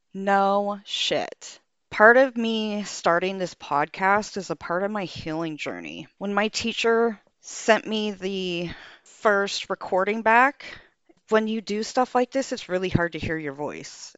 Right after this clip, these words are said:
Even for people that've been in radio for years, do not like listening to their own voice, especially recorded. It was emotionally overwhelming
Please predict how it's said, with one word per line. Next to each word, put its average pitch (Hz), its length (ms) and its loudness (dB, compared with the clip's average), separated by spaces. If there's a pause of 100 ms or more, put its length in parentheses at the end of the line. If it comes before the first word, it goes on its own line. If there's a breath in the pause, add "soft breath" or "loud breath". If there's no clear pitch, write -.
(240)
Even 208 240 -2
for 226 140 -2
people 240 300 -4
that've 220 200 -4
been 202 140 0
in 175 240 -4
radio 156 300 -2
for - 160 -10
years, 147 360 -8
do 160 140 -6
not 156 320 -2
like 156 240 -4
listening 160 380 -6
to 160 100 -10
their 151 180 -2
own 151 140 -4
voice, 143 560 -8 (180)
especially 190 540 -4
recorded. 156 460 -4 (240)
It 202 200 -2
was 214 220 -2
emotionally 214 680 0
overwhelming 165 840 -2